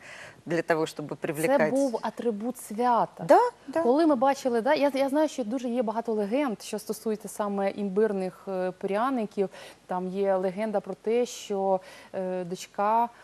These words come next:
Speaker 2: одного правителя захворіла, і один кондитер зробив ці пряники, вона їх скуштувала і
Speaker 1: Да,
Speaker 2: стала
Speaker 1: и,
Speaker 2: здорова.
Speaker 1: и, и она выздоровела, да, да, да. Ну, на самом деле,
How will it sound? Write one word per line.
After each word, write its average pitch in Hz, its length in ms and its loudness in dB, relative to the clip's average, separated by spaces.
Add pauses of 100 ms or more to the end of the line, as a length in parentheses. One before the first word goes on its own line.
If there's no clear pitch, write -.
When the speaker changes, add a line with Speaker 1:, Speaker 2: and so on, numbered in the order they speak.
(160)
Speaker 2:
одного 190 720 -2
правителя 190 560 -4
захворіла, 202 680 0
і 190 460 -2 (300)
один 208 240 2
кондитер 208 500 2
зробив 208 400 0
ці - 120 -8
пряники, 226 460 2
вона 202 140 0
їх 208 80 -2
скуштувала 220 720 2
і 196 180 -2
Speaker 1:
Да, 196 60 -2
Speaker 2:
стала 180 280 4
Speaker 1:
и, - 60 2
Speaker 2:
здорова. 170 260 2
Speaker 1:
и, 208 120 4 (120)
и - 120 0
она 190 220 6
выздоровела, 151 580 -4
да, 147 220 0
да, 147 140 -4
да. 139 120 -10 (600)
Ну, 269 200 4
на 202 160 0
самом 233 360 2
деле, 214 360 0